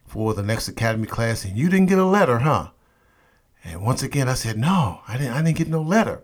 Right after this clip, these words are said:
And so right away, you know, I went into, I,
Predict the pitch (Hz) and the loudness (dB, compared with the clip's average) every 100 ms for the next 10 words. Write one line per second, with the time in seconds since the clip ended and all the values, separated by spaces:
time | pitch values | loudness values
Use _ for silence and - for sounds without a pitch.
0 | - 117 117 - 135 123 113 117 - 147 | -6 -4 -2 2 4 4 2 -2 2 4
1 | 202 180 170 156 120 104 110 104 107 135 | 6 4 6 6 4 2 -2 0 2 2
2 | 135 135 131 117 - 127 120 113 120 | 2 -2 -2 -4 -4 -2 -2 2 2